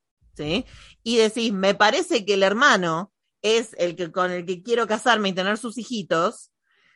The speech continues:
el costo-beneficio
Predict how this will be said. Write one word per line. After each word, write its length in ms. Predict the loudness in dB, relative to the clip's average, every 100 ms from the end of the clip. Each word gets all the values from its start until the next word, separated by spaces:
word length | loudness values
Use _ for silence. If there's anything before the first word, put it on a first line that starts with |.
| _ _ _ _ _ 2
el 260 | 4 4
costo-beneficio 2250 | 6 6 6 2 2 6 6 4 -2 -20 _ _ -14 2 2 4 0 0 -2 2 2 0